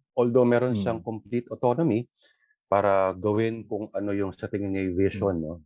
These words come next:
Speaker 1: nung, nung pyesa, gets niya agad eh. Ah, to begin with, meron talaga siyang innate na darkness,
Speaker 2: Mm.
Speaker 1: yung, yung, yung kanyang gawa. Humor at darkness. At siguro,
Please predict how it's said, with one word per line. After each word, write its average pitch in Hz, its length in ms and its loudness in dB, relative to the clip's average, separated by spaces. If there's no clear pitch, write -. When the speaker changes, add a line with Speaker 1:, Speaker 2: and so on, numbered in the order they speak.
Speaker 1:
nung, 87 200 -10
nung 82 240 -14
pyesa, 107 480 -2
gets 170 240 2
niya 190 160 2
agad 170 320 2
eh. 67 100 -4
Ah, 90 560 0
to - 80 -6
begin 156 240 4
with, 117 200 4
meron 117 280 4
talaga 120 240 -2
siyang 107 640 -4
innate 123 560 4
na 101 160 0
darkness, 92 640 -2
Speaker 2:
Mm. - 80 -
Speaker 1:
yung, 85 160 -10
yung, 87 160 -8
yung 87 240 -10
kanyang 87 240 -2
gawa. 78 320 -4
Humor 101 560 2
at 85 100 -8
darkness. 92 720 -4
At 87 160 -4
siguro, 131 600 2